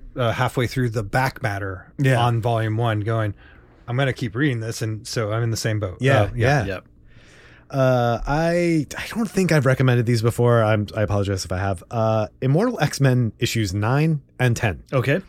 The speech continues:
Speaker 3: This whole run, oh, this is, uh, Kieran Gillen and, uh, what, uh, Lucas Wernick.
Speaker 2: Okay.
Speaker 3: Um, the whole run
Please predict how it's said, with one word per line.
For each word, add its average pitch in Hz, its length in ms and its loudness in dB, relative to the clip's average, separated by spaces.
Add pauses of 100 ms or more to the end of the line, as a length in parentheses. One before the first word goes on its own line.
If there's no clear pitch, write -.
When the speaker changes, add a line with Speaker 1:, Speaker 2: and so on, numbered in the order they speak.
(140)
Speaker 3:
This 170 160 2
whole 202 180 0
run, 143 200 2
oh, 127 100 2
this 120 160 0
is, 107 140 -6
uh, 110 180 0
Kieran 113 240 -2
Gillen 101 320 -2
and, 92 480 -6
uh, 87 480 -6 (240)
what, 82 180 -10
uh, 90 200 -4
Lucas 101 440 -6
Wernick. 127 200 -2 (360)
Speaker 2:
Okay. 185 200 -4 (200)
Speaker 3:
Um, 110 520 0 (420)
the 127 140 2
whole 196 280 -2
run 123 380 4